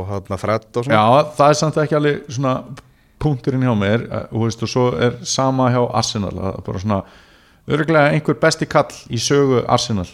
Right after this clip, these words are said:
Speaker 2: er Arsene Wenger. Ég held að enginn, bara af leikmönnum og öðrum stjórum meðtöldum, þá er þetta örugglega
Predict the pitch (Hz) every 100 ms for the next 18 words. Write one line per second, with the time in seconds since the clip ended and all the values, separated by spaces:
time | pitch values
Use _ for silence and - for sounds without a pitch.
0 | - - 113 117 113 113 104 98 - -
1 | 101 101 - 110 - 123 120 113 - -
2 | - 101 104 - 110 110 127 131 131 120
3 | 113 113 117 113 - 123 113 113 113 120
4 | 101 98 98 107 110 110 107 107 104 104
5 | 101 95 - _